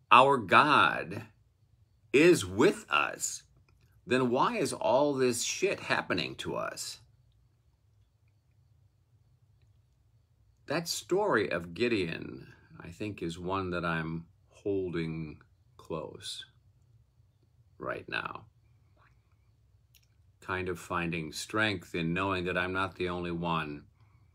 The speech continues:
to face uncertainty. Not the only one waiting for God to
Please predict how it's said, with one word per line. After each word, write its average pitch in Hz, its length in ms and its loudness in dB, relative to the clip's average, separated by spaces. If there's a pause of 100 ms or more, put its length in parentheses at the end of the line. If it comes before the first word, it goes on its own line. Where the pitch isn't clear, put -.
(460)
to 76 460 -8
face 78 360 -4
uncertainty. 71 1040 -8 (2000)
Not 113 260 2
the 127 120 6
only 127 240 8
one 101 720 4 (220)
waiting 90 380 -2
for 87 180 -8
God 82 480 -2
to 80 460 -8